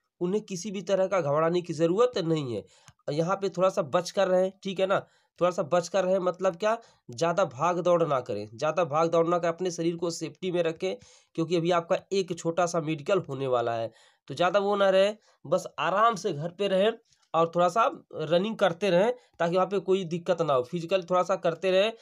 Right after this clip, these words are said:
फिजिकली फिट रहिए, मेडिकली फिट रहिए, कोई भी प्रॉब्लम नहीं होने वाली है।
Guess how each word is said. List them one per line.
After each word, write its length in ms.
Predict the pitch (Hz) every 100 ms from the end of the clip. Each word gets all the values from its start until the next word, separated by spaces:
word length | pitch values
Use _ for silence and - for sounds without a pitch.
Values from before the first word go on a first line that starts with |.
| _ _ -
फिजिकली 360 | 180 214 226
फिट 240 | 226 226 208
रहिए, 260 | 214 220
मेडिकली 440 | 196 190 170 208 214
फिट 160 | 214
रहिए, 120 | 202
कोई 220 | 214 208 214
भी 80 |
प्रॉब्लम 380 | 208 190 190 202
नहीं 140 | 175 202
होने 200 | 196 202
वाली 220 | 202 196
है। 180 | 214